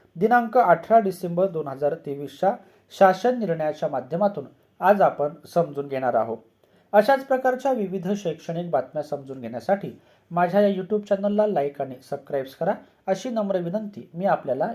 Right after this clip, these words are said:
या व्हिडिओच्या माध्यमातून करतो आहे. सोबतच डिस्क्रिप्शन बॉक्समध्ये विविध प्रकारच्या लिंक्स या उपलब्ध आहे, त्या माध्यमातून आपल्याला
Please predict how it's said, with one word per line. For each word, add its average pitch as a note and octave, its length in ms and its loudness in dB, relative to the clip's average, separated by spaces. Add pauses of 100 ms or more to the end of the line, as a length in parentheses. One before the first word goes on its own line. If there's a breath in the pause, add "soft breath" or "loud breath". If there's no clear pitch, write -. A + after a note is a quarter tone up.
या C#3 240 2
व्हिडिओच्या E3+ 560 -2
माध्यमातून C3+ 680 -8
करतो C3+ 320 -4
आहे. A#2+ 180 -6 (560)
सोबतच A3 400 4 (300 soft breath)
डिस्क्रिप्शन A3 600 -2
बॉक्समध्ये A3 480 4
विविध F3 340 -4
प्रकारच्या D3+ 600 -2
लिंक्स F3 380 -8
या D3+ 120 2
उपलब्ध C#3+ 500 -4
आहे, E3+ 240 4 (440 soft breath)
त्या A3 140 10
माध्यमातून F3 600 -2
आपल्याला C#3 380 -4